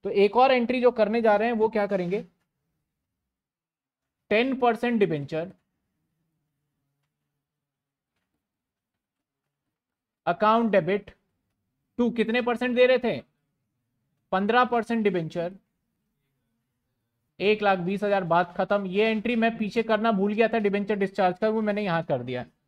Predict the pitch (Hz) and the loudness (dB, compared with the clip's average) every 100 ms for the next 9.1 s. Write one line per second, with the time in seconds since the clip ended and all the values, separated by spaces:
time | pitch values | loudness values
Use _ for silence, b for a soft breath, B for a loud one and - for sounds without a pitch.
0 | _ - 214 220 190 214 - 208 220 214 | _ 0 2 4 6 4 2 0 0 2
1 | 214 190 185 190 180 _ _ _ _ _ | 0 0 -2 -4 -4 _ _ _ _ _
2 | _ _ _ _ _ _ _ _ _ _ | _ _ _ _ _ _ _ _ _ _
3 | _ _ _ _ _ _ _ _ _ _ | _ _ _ _ _ _ _ _ _ _
4 | _ _ - 214 247 254 262 254 262 247 | _ _ 4 8 8 10 8 6 0 -2
5 | - _ _ _ _ _ _ - 220 226 | -10 _ _ _ _ _ _ 4 6 6
6 | 185 208 254 247 240 247 220 175 - - | 2 2 2 4 4 4 2 0 -2 -8
7 | _ _ _ _ _ _ _ - 208 247 | _ _ _ _ _ _ _ 2 4 6
8 | 302 233 311 - 269 240 240 269 254 254 | 4 2 0 2 4 4 2 2 4 4